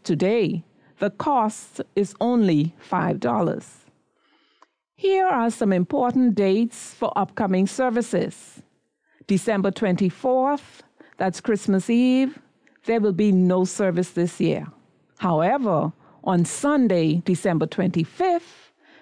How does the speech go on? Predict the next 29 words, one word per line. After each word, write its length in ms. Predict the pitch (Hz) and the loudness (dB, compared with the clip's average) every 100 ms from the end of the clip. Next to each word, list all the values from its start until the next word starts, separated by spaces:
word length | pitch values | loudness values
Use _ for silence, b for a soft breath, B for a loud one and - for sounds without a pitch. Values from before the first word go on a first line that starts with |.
| b | b
there 180 | 202 220 | -2 0
will 140 | 208 | 0
be 160 | 165 202 | 0 0
a 80 | 190 | 0
combined 720 | 202 170 156 185 202 214 220 | 0 0 0 0 0 0 0
service 680 | - 262 254 185 170 190 - | -2 -2 0 0 0 -2 -6
at 280 | 208 208 - | -4 -4 -4
ten 340 | - 180 156 | -2 0 0
thirty 680 | 165 - 180 160 - - 180 - | -2 -2 0 0 0 0 -2 -4
A 180 | 208 202 | -2 0
M. 380 | 208 165 - 165 _ B B - | 0 -2 -4 -6 _ B B -6
There 160 | 214 220 | -2 0
will 140 | 196 | 0
be 180 | 170 180 | 2 4
no 400 | 190 190 208 226 | 4 4 2 0
Sunday 400 | - 240 208 185 | -2 -2 0 0
school 400 | 180 - 226 202 | -2 -2 0 2
that 240 | 170 165 | 0 -2
day. 380 | - - - 175 - _ _ _ _ b b b b _ _ _ | -2 -4 -4 -10 -16 _ _ _ _ b b b b _ _ _
December 420 | 170 - 185 165 170 | -4 -2 -2 -2 0
twenty-sixth, 1120 | 202 170 190 - 311 370 359 - - - - - | 0 0 0 -2 -2 -2 -4 -14 -18 -20 -20 -6
we 220 | 180 233 | 0 2
will 140 | 196 190 | 2 0
have 200 | 226 208 | 0 0
our 160 | 165 - | -2 -2
annual 480 | 202 214 233 226 226 | -2 0 2 2 0
Boxing 540 | 180 180 190 - 214 | 0 -2 -2 -2 0
Day 180 | 196 202 | 2 0
luncheon 680 | 202 185 190 - 190 185 190 | 0 0 0 0 0 0 -2